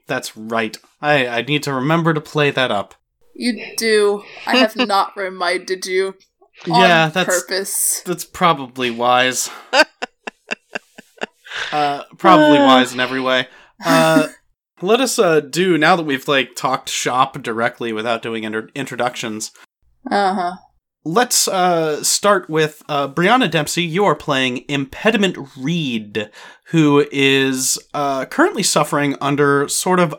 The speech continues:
Speaker 1: a bounty, uh, to do some bad behavior and get some experience. What was that, uh, bad behavior you were expected to do?
Speaker 3: Uh, so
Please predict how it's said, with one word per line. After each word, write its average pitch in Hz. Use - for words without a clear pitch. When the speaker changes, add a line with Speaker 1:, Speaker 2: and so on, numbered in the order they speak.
Speaker 1:
a 151
bounty, 214
uh, 127
to 151
do 147
some 160
bad 127
behavior 117
and 147
get 113
some 127
experience. 156
What 180
was 196
that, 175
uh, 151
bad 156
behavior 165
you 151
were 175
expected 175
to 185
do? 196
Speaker 3:
Uh, 247
so 277